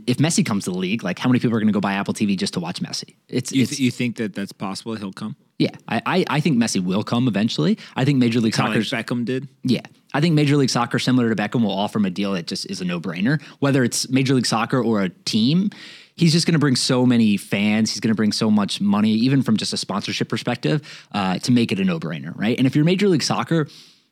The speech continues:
Speaker 1: that's okay. I, in my mind, like, that's okay if that's your M O right now, that you are a retirement league for the world's best players. You'll, it'll change, right? You need more money to be able to attract more people. And once you get more revenue, once you get more profit coming in,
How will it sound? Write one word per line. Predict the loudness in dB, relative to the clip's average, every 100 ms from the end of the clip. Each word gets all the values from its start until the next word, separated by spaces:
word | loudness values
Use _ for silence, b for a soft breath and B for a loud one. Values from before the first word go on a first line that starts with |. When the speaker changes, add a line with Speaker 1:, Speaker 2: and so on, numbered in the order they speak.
| _ -2
Speaker 1:
that's | 0 2
okay. | 2 2 2 2
I, | 0 -2 0
in | 2
my | 4 4
mind, | 4 2
like, | 0 -2
that's | -2 0
okay | 0 2 0
if | 2
that's | 0 -2
your | 0
M | 2 2
O | 2
right | -2 -4
now, | -8 -8 -8
that | -4 0
you | 4 4 2
are | 0 0
a |
retirement | -2 -2 0 2 2
league | 2 2 0
for | -2
the | -4
world's | -4 -8
best | -10 -10
players. | -12 -12 -16 b b b _
You'll, | 2 2
it'll | 4 2 2
change, | 2 2 2 2 0
right? | 0
You | 2
need | 4 6
more | 6 4
money | 4 4
to | 2
be | 0
able |
to | 0
attract | -2 -2 0
more | -2
people. | 0 -2 0 0
And | 2
once | 2 2
you | 0
get | 0
more | 2 2
revenue, | 2 2 2
once | 2 0
you |
get | 0
more | 0 0
profit | 0 -2 -2
coming | 0 2
in, | 4 2